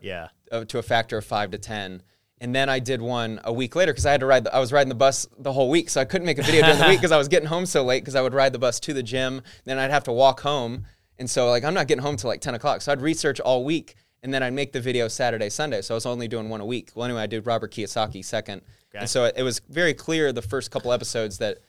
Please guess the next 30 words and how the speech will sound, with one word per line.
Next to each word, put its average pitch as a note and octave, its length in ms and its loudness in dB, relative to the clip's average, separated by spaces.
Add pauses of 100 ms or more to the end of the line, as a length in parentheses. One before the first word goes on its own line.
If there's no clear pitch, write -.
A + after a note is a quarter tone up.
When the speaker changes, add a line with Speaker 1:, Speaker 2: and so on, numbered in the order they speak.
(600)
Speaker 2:
maybe C#3 600 -2
five C#3 440 -4
hundred, C#3+ 340 -4
a A#2 60 -14
thousand, B2 560 -4
two B2+ 160 -6
thousand, B2 420 -2
five B2 240 0
thousand, A#2+ 340 -2
but A#2+ 140 -6
the A#2 80 -12
growth C#3+ 460 -2
was A2 140 -8
clear. F#2 320 -6
Is - 200 -20
Speaker 1:
Right. G2+ 160 -6
Speaker 2:
that A#2+ 140 2
when C3 100 -4
you C3 80 -2
look C#3 140 2
back B2+ 200 0
and B2 80 -10
go, G#2+ 160 -2
"Oh, C3+ 120 2
that G#2+ 120 0
first D3 240 -4
episode's A2 340 -8
still - 180 -8
growing." G#2 480 -6
Speaker 1:
Mm-hmm. A#2 320 -16